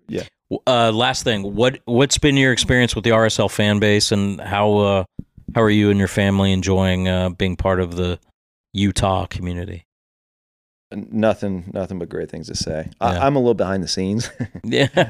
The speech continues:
Speaker 1: Uh, so my, my face isn't quite out there as much.
Speaker 2: Yeah.
Speaker 1: But yeah, you, you, you saw that. I, I think the fans enjoyed, like, you, like, the memories you were talking about, the memories that
Speaker 2: Mm-hmm.
Speaker 1: I felt,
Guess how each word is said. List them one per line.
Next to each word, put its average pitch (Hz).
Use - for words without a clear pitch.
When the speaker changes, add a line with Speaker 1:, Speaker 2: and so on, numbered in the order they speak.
Speaker 1:
Uh, 107
so 104
my, 113
my 117
face 113
isn't 101
quite 98
out 98
there 104
as 101
much. 107
Speaker 2:
Yeah. 92
Speaker 1:
But 104
yeah, 110
you, 95
you, 110
you 117
saw 107
that. 98
I, 104
I 110
think 117
the 95
fans 104
enjoyed, 95
like, 92
you, 101
like, 98
the -
memories 107
you 110
were 110
talking 98
about, 85
the 85
memories 101
that 95
Speaker 2:
Mm-hmm. 98
Speaker 1:
I 107
felt, 87